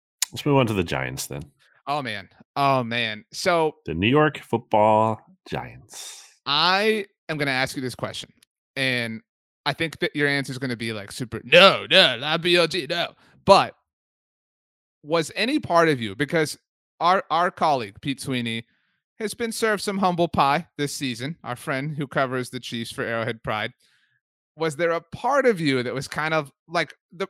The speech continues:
Speaker 2: and I forget the Pete part of this, the Chiefs part, but just the, the citizen of chaos that you are, that was kind of rooting for a Giants victory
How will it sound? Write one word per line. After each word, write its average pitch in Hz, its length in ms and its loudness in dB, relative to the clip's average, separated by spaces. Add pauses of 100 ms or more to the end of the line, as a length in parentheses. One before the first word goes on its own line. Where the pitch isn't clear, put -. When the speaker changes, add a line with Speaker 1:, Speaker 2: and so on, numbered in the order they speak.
Speaker 2:
and 208 180 2
I 165 100 -4
forget 202 300 -8
the 156 80 -10
Pete 175 240 -10
part 113 180 -6
of 104 60 -18
this, 110 120 -18
the 113 100 -18
Chiefs 135 220 -8
part, 110 200 -6
but 120 100 -10
just 240 200 -6
the, 247 180 2
the 156 160 2
citizen 240 420 0
of 196 140 -2
chaos 139 520 4
that 127 140 -4
you 123 160 -2
are, 92 220 -8 (320)
that 147 120 0
was 156 180 -2
kind 208 320 0
of 170 180 0
rooting 175 360 0
for 156 200 -4
a 127 80 -2
Giants 139 460 -4
victory 117 600 -8